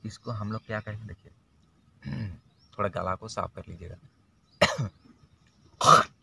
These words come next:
कार वगैरह बैठा होगा उसको साफ कीजिएगा, ताकि जो गला है यहाँ से आएगा दोस्तों। तो देखिए हम लोग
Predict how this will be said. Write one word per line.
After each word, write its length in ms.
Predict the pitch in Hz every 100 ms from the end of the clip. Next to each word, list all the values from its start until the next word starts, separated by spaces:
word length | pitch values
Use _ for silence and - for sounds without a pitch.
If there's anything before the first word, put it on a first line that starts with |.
| _ _ - - - _ _ -
कार 180 | 90 92
वगैरह 260 | 92 95 95
बैठा 280 | 92 95
होगा 160 | 92 87
उसको 380 | - - - 92
साफ 420 | - 104 87 -
कीजिएगा, 380 | 90 90 90 135 - _ - - _
ताकि 220 | - 92 -
जो 120 | 104
गला 340 | - 87 101
है 160 | 113 107
यहाँ 280 | 90 78 95
से 240 | - 135 - _ _ _ _ _ _
आएगा 320 | 85 87 80 80
दोस्तों। 380 | - - - - - - - - - - - - - - -
तो 80 | -
देखिए 300 | 95 95 101
हम 140 | 92 98
लोग 160 | 135